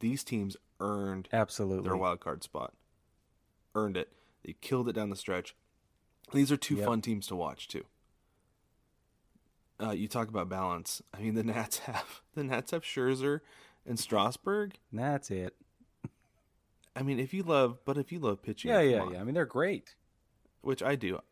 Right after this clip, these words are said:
Speaker 1: I love watching pitching 'cause I can't do it. But you've got two of the best pitchers in
Speaker 2: Yeah.
Speaker 1: the game right there.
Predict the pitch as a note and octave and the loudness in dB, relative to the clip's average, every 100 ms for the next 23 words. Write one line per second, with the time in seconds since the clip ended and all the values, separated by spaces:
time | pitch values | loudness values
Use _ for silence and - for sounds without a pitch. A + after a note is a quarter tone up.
0 | - _ _ - C3 B2+ A#2+ - G#2+ G#2 | -20 _ _ 2 4 6 4 4 -4 -4
1 | G2+ G2 - - D#2+ - - F2 - _ | -6 -6 -8 -8 -10 -8 -4 -4 -4 _
2 | _ _ _ _ _ _ _ _ _ A2+ | _ _ _ _ _ _ _ _ _ 0
3 | G#2 A#2+ C3+ - - C3+ A2 G#2 G2 G#2+ | 0 0 0 0 2 0 2 -2 -2 -8
4 | - F#2+ F#2 F2 A#1+ G#1+ G1+ - - | -10 -6 -6 -6 -8 -12 -14 -14 -16